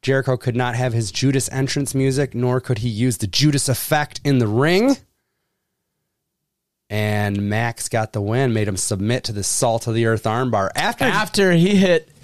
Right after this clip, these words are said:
Speaker 2: Chris with the Judas effect,
Speaker 1: Yes,
Speaker 2: which
Speaker 1: which I
Speaker 2: was beautiful.
Speaker 1: thought was great. Very strange booking, though, when you really think about it. Like, he went through all of this just to lose in the end. Like,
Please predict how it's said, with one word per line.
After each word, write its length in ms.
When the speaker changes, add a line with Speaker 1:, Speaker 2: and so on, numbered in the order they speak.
Speaker 2:
Chris 380
with 180
the 80
Judas 380
effect, 240
Speaker 1:
Yes, 300
Speaker 2:
which 120
Speaker 1:
which 60
I 20
Speaker 2:
was 120
beautiful. 420
Speaker 1:
thought 100
was 120
great. 300
Very 440
strange 1000
booking, 480
though, 160
when 120
you 140
really 260
think 260
about 220
it. 40
Like, 160
he 180
went 220
through 200
all 360
of 140
this 400
just 300
to 100
lose 380
in 80
the 140
end. 360
Like, 380